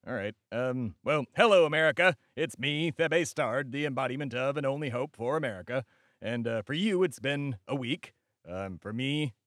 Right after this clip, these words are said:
the most important part in all of this, it, uh, has been about two seconds. I have just come from the planet Mars, where I met with the undersecretary of the Martian government,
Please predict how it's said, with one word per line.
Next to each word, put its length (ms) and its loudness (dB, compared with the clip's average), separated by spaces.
the 60 -6
most 200 -2
important 320 -6
part 200 4
in 100 -2
all 180 -2
of 100 -6
this, 320 -2
it, 240 -10
uh, 260 -2
has 180 -6
been 120 -4
about 200 -2
two 120 -2
seconds. 500 -2
I 140 4
have 100 4
just 280 -4
come 240 -2
from 240 -4
the 100 -6
planet 360 -2
Mars, 380 -2
where 160 -2
I 80 0
met 160 -2
with 120 -8
the 180 -6
undersecretary 800 0
of 100 -2
the 80 -4
Martian 360 -4
government, 420 -2